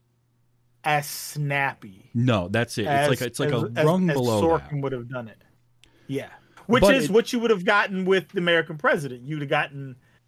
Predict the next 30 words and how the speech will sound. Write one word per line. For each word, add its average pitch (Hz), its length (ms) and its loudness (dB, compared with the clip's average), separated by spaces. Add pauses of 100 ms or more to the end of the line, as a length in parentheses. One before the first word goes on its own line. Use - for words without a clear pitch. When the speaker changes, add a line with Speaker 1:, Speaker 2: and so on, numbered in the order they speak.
Speaker 1:
the 151 80 -6
snappier 160 600 0
dialogue. 139 720 0
Speaker 2:
Okay, 123 300 0
yeah. 104 240 -2
Speaker 1:
Um, 127 640 -2 (580)
but 147 640 0 (1800)
he - 180 0
Speaker 2:
But 196 60 4
Speaker 1:
doesn't 165 360 2
do, 143 640 -2 (380)
he 185 140 -2
doesn't 180 300 2
do 165 80 -10
the 147 140 -4
seriousness. 160 920 -2 (240)
Like, 190 160 0
the 214 80 0
seriousness 285 1000 -2 (100)
of 139 480 -4
this 180 420 2
would 147 320 -4
be, 151 500 -4 (640)
like, 143 180 -2
Sorkin 160 720 2
in 151 180 2
A 143 40 2
Few 147 220 -4
Good 127 180 -2
Men. 120 200 -12